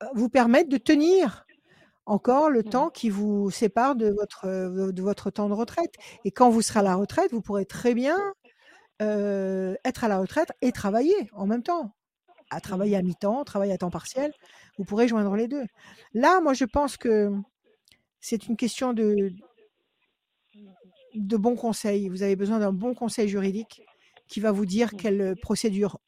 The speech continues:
Speaker 1: utiliser.
Speaker 2: D'accord. Et donc,
Speaker 1: D'accord ?
Speaker 2: vous voyez ça pour dans combien de temps ?
Speaker 1: Deux temps. Donc, nous sommes en décembre, janvier, février. Courant février deux mille vingt-trois.
Speaker 2: D'accord.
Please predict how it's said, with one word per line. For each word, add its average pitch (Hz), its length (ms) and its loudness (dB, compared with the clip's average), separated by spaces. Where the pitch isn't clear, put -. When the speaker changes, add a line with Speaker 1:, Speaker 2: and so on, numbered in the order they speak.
Speaker 1:
utiliser. 190 540 -4
Speaker 2:
D'accord. 180 720 -14
Et 196 80 -10
donc, 190 100 -2
Speaker 1:
D'accord ? 233 180 0
Speaker 2:
vous 208 60 -4
voyez 190 320 -2
ça 214 120 -8
pour 190 280 -6
dans 180 160 -8
combien 185 280 -8
de 175 60 -10
temps ? 196 240 -14
Speaker 1:
Deux 185 260 2
temps. 262 320 0
Donc, 202 260 -4
nous 208 60 -2
sommes 196 180 -4
en 185 100 -2
décembre, 233 640 -2
janvier, 202 440 -2
février. 180 600 -4
Courant 277 280 2
février 240 420 0
deux 233 100 0
mille 214 160 2
vingt-trois. 185 400 -6
Speaker 2:
D'accord. 170 440 -20